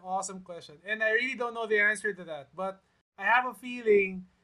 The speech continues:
that it has something to do with his relationship with, uh, with Alexandra. Because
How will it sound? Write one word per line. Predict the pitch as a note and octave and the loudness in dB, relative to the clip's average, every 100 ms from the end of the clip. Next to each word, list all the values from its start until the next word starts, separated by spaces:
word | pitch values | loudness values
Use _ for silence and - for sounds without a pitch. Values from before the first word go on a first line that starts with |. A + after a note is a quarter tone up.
| _ _ | _ _
that | F#3+ G3+ | 0 2
it | G#3 | 2
has | G3 G#3+ - | 2 -2 -2
something | G#3+ G3+ G#3+ | -6 -8 -12
to | |
do | F#3+ G3+ G3+ | -10 -6 -4
with | G3 | -4
his | F#3+ F#3 | -6 -4
relationship | F#3 F3+ F3 E3+ F3+ F#3 | -2 -2 -4 -8 -10 -10
with, | F3+ F3 - | -12 -14 -10
uh, | F3+ E3 D#3+ D#3 D3+ D3+ _ _ | -4 -2 -2 -6 -10 -14 _ _
with | F#3 F#3 | -16 -12
Alexandra. | F3 F3+ F3 E3 C#3+ D3 C3 | -10 -8 -8 -8 -12 -20 -20
Because | E3+ G#3 G3+ - | -10 -6 -4 -6